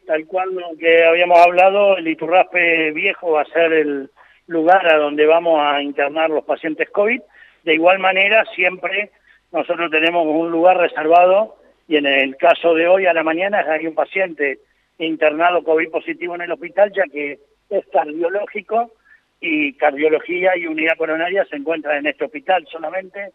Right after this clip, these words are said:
entonces no podemos derivar un paciente cardiológico al Iturraspe Viejo,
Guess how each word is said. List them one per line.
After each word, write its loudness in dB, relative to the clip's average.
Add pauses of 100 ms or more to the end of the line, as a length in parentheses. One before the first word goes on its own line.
(360)
entonces -2 (400)
no -4
podemos 0
derivar -2
un -10
paciente -6
cardiológico -2
al -4
Iturraspe -2
Viejo, -6